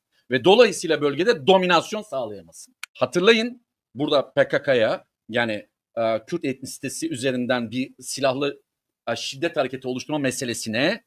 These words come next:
Türk solunun verdiği desteği, Kemalistlerin verdiği desteği eklediğinizde yüzde yüz her, her şeyi anlarsınız.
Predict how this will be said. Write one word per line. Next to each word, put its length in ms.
Türk 240
solunun 400
verdiği 360
desteği, 500
Kemalistlerin 600
verdiği 380
desteği 440
eklediğinizde 560
yüzde 360
yüz 160
her, 200
her 180
şeyi 200
anlarsınız. 680